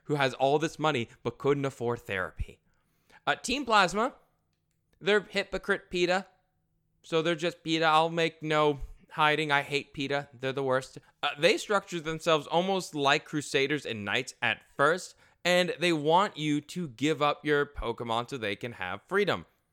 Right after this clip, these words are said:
while also using Pokemon to force you to give up your Pokemon so they can be free. Yeah, it turns out they were full of crap.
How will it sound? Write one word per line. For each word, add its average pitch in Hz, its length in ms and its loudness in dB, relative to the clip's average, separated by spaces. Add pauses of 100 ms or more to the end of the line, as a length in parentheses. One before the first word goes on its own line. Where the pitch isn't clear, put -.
(640)
while 135 360 4
also 160 300 2
using 156 420 -4
Pokemon 127 720 -2
to 120 160 -8
force 151 560 -6
you 139 140 -8
to 135 80 -10
give 123 260 -8
up 127 180 -4
your 120 100 -8
Pokemon 123 720 -6
so 120 160 -8
they 117 240 -6
can 110 440 -12 (100)
be 101 300 -8 (600)
free. 87 220 -8 (1200)
Yeah, 190 240 8
it 170 100 -2
turns 208 240 0
out 190 220 4
they 170 80 -4
were 156 80 -4
full 165 180 -6
of 117 80 -10
crap. 160 300 2